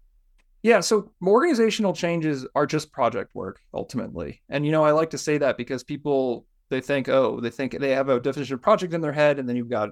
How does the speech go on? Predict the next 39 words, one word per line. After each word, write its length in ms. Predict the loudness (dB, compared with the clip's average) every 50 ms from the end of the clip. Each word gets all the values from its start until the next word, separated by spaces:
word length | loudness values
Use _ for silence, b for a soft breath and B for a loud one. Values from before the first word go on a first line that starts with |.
| -4 _
operating 380 | 0 0 2 2 0 0 0 0
model 240 | 0 0 0 0 -2
changes, 420 | -4 -4 -4 -2 -2 -2 -4 -4
organizational 760 | -4 -6 -6 -6 -6 -8 -4 -2 -2 -2 -2 -2 -2 -4 -4
changes. 560 | -2 -4 -4 -4 -2 -2 0 -2 -2 -2 -6 _ _ _ _ _ _ _ _ _ _ 0
But 100 | 0 0
if 120 | 0 0
you 80 | -4 -2
think 220 | -2 -2 -2 0
about, 400 | 2 2 4 4 2 2 -2 -6 _ _ _ _ _ _ -8
from 180 | -6 -4 -4
a 60 | 0 2
process 320 | 4 4 4 2 0 -2
science 240 | 0 0 0 -2 -4
perspective, 400 | -8 -6 -4 -4 -4 -2 -2 -2
let 60 | -2
me 80 | -2 -4
put 120 | -6 -8
it 60 | -8
this 160 | -8 -6 -4
way. 160 | -4 -4 -4 -6 -10 _ _ _ _ _ _ _ _ _ _ _ _ _ _ _ 0
Your 140 | 4 6 6
operating 460 | 6 6 4 4 4 4 2 0 0
model 400 | 0 2 2 4 4 2 2 0
is 180 | -2 -6 -4
just 260 | -2 0 0 0 -2 -6
how 280 | -6 -2 2 4 4
you 220 | 4 2 2 -2 -2
organize 460 | -2 -2 -2 -2 -2 -2 -2 -2 -4
your 100 | -6 -8
people 340 | -6 -8 -2 0 2 2 2
and 80 | 2
your 80 | 0 -2
technology 580 | -2 -2 -4 -2 -2 -2 -2 -2 -2 -4 -8
to 200 | -8 -4 -2 0
enable 440 | 2 2 2 2 2 2 2 2 2
your 140 | 2 0 0
process 400 | 2 2 2 2 0 -2 -10 -10
design. 380 | -10 -10 -10 -8 -10 -12 -14